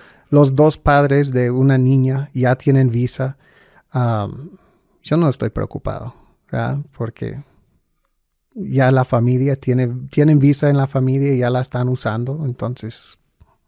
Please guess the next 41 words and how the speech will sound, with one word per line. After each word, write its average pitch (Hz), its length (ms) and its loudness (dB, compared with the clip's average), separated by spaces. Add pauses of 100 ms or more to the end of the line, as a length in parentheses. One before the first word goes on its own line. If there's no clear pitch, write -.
(220)
n-, 143 160 -4
no 165 160 4
me 156 120 4
preocupo 127 520 -2
que 113 160 -6
otra 110 220 -6
persona 117 340 -8
en 113 60 -4
la 104 100 -6
familia 113 360 -6
tenga 123 280 -8
la 110 100 -6
visa. - 320 -12 (320)
De 151 100 4
hecho, 170 180 4
ese 165 140 4
es 151 80 2
otro 165 240 4
mito 147 460 4 (760)
muy 143 160 6
común. 139 480 4 (360)
Dicen, 139 340 2
"Hay 139 100 2
que 151 160 0
aplicar 135 480 -2
por 127 180 -6
separado, 123 720 -2 (440)
porque, 110 800 -4 (140)
pues, 117 220 -4
el 123 100 -2
oficial 127 440 -2
es 123 100 0
más 120 200 -2
duro 123 260 0
cuando, 107 500 -6
cuando 110 240 -6
aplica 120 380 -8
con 113 180 -10
toda 117 160 -4
la 110 100 -6
familia." 117 580 -8